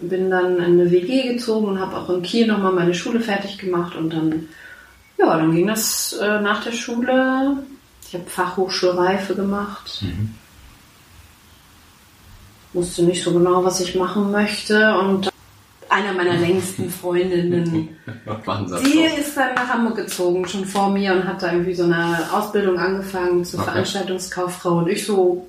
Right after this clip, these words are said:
Speaker 1: „Och, Mensch, das hört sich gut an. Ich komme auch.“ Und dann bin ich nach Hamburg gezogen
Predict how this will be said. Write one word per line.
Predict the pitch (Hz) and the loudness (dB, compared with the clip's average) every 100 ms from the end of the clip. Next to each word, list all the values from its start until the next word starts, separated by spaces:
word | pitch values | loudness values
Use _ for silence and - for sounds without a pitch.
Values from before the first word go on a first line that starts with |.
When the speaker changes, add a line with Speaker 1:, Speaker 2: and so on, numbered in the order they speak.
| - | 0
Speaker 1:
„Och, | 539 - - - | 0 0 -8 -6
Mensch, | 349 440 - - | 0 0 0 -4
das | 269 - | -4 0
hört | 269 262 | 0 0
sich | 240 240 | -6 0
gut | 330 339 | 2 4
an. | 269 262 277 - - - - _ | 2 2 0 -2 -10 -12 -20 _
Ich | 240 240 | -8 -6
komme | 220 185 185 | -2 2 2
auch.“ | 220 240 - | 2 0 -2
Und | 202 | 0
dann | 185 180 | 2 4
bin | 180 | 2
ich | 180 | 0
nach | 185 - - | -6 -6 -6
Hamburg | 208 202 208 - | 0 2 2 -2
gezogen | - 196 196 196 196 202 - | -2 0 0 0 0 -2 -6